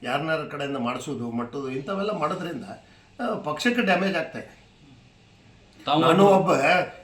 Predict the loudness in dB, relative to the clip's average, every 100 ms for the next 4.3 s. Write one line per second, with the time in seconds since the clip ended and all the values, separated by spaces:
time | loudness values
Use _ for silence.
0 | -8 -4 0 0 0 0 -2 -2 -8 -8
1 | -6 -8 -6 -4 -2 -4 -8 -10 -10 -6
2 | -4 0 0 0 -4 -6 -16 -8 -2 2
3 | 4 4 4 4 2 2 2 0 0 -4
4 | -8 -12